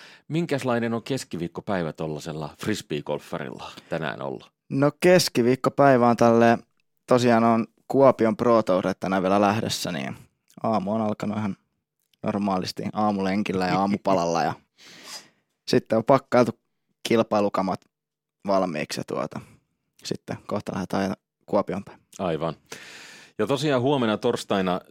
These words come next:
Speaker 1: teillä alkaa siellä sitten vähän kisameninkiä ja alatte siellä ja viikonlopun aikana sitten kisailette Kuopiossa.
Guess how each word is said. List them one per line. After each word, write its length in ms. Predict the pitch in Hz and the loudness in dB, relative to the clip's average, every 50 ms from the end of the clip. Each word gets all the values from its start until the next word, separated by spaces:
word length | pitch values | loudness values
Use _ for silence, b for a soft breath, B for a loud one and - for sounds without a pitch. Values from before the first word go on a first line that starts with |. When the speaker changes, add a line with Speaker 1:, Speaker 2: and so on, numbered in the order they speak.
| 95 | -8
Speaker 1:
teillä 280 | - 101 95 92 92 90 | -4 -2 0 0 0 -2
alkaa 480 | 90 92 92 - - 92 87 90 - - - | -2 -2 -4 -4 -4 -4 -4 -4 -6 -8 -12
siellä 340 | - - 101 95 87 82 80 | -8 -6 -4 -4 -4 -6 -6
sitten 340 | 80 87 - - - 80 71 - | -8 -12 -14 -10 -12 -12 -10 -10
vähän 420 | 82 78 80 80 80 76 65 - - | -10 -8 -8 -8 -8 -10 -12 -14 -10
kisameninkiä 1160 | - 107 101 - 95 85 82 - - - - 101 95 101 107 104 98 90 87 82 78 - 78 | -8 -8 -6 -4 -4 -4 -4 -4 -8 -8 -6 -4 -2 0 0 0 0 0 -2 -4 -6 -8 -8
ja 140 | 73 78 82 | -8 -6 -6
alatte 380 | - 87 87 80 - _ - 85 | -4 -4 -4 -6 -6 _ -12 -12
siellä 340 | - - 87 82 80 80 76 | -8 -8 -8 -6 -6 -8 -10
ja 240 | 76 76 76 78 | -10 -10 -10 -8
viikonlopun 520 | 78 90 90 82 - 87 85 73 87 82 78 | -6 -6 -6 -4 -4 -6 -6 -6 -8 -8 -8
aikana 340 | 73 73 - 80 78 78 80 | -8 -10 -12 -14 -14 -14 -14
sitten 240 | 87 - - 90 - - | -16 -16 -16 -16 -16 -12
kisailette 580 | - 95 85 90 80 78 73 76 - - 80 - | -12 -10 -8 -6 -8 -8 -8 -12 -14 -16 -14 -10
Kuopiossa. 600 | - 90 82 78 - 80 73 73 - - - | -8 -6 -6 -6 -8 -10 -12 -12 -12 -14 -16